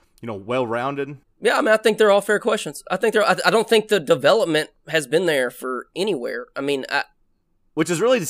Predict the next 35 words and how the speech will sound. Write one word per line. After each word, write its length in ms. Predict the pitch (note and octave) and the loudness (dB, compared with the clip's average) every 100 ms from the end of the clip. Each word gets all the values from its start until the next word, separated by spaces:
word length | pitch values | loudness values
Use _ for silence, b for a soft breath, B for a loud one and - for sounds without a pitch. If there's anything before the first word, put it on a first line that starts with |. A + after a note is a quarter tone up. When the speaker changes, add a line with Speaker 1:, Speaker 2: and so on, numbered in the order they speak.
| - | -8
Speaker 1:
which 160 | E3+ D3+ | -6 -6
is 100 | C#3 | -4
really 180 | G#3+ F#3 | 0 0
disheartening 500 | D#3 E3 D#3 C#3 C3+ | 0 0 0 0 -6
because 360 | A#2+ C3+ A#2+ | -4 -4 -4
we 460 | A#2 C3 A#2+ G#2+ - _ _ _ _ _ | -6 -8 -6 -8 -10 _ _ _ _ _
have 220 | E3 - | -2 -2
to 80 | C3+ | 0
have 260 | F3+ F#3+ | 4 4
it 140 | C#3+ D#3 | 4 -2
when 100 | C3+ | -2
you're 60 | |
not 140 | C3 A2 | -2 -2
recruiting 380 | - F3+ E3+ A2+ | -2 0 0 0
high 100 | G#3 | 0
enough. 100 | E3 | 4
Speaker 2:
Exactly, 320 | F4 - G3 | 4 4 4
that's 180 | C4 B3 | 4 2
the 80 | |
thing. 240 | A#3+ D#4 A#3 | 0 0 0
Like, 180 | G3 B3+ | -2 -4
you 120 | D#4 | -6
can 160 | C#4+ | -4
turn 600 | - C4 D4+ C#4+ A#3 G3 F3 _ _ _ | -4 -2 0 2 0 -2 -6 _ _ _
bad 380 | C#3 G3+ A#3 G#3+ | 0 4 4 4
players 760 | - G#3+ A3 F3 C#3+ C3 - - _ _ - | 0 2 2 2 0 -4 -10 -14 _ _ -6
or 120 | D#3 | -2
average 380 | E3+ G#3 G3 - | 4 4 4 0
players 440 | F#3+ F#3 F3 D3 | 0 2 0 -2
into 220 | - E3 D3+ | -4 -6 -4
something 680 | - A3+ G#3+ G#3 F3+ C3+ - _ _ _ _ - | -2 -2 -2 -2 -2 -4 -10 _ _ _ _ -4
better, 380 | D#3 B3+ E3 C#3+ | 2 4 4 2
like 220 | D3+ D#3 | 0 0
Nigel 460 | E3 A#3 A#3+ B3 | 2 2 2 -4
Warrior. 540 | D#3 G3+ A#3 D3 A#2 | -4 0 0 -2 -8